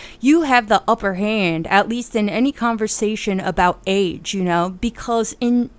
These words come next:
because implicitly our culture treats being elderly as a thing that is undesirable at face value. So that's why I didn't like the okay boomer thing, and I did feel it to be ageist, because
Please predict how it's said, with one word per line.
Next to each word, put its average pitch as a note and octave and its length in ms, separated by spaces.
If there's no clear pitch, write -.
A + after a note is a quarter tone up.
because B3 340
implicitly B3+ 960
our A3+ 220
culture A#3 560
treats - 400
being D4+ 440
elderly G3 680
as G#3 160
a G#3+ 80
thing B3 380
that G3 180
is F#3+ 180
undesirable F#3+ 1080
at - 200
face A3 360
value. F#3+ 420
So - 180
that's B3+ 380
why D4 220
I G3+ 140
didn't A#3 360
like G#3+ 240
the - 220
okay A3 360
boomer G#3+ 480
thing, G3 380
and G3+ 100
I G3+ 100
did B3 280
feel G3+ 240
it F#3+ 140
to G3+ 80
be F3+ 200
ageist, F3+ 460
because C4 600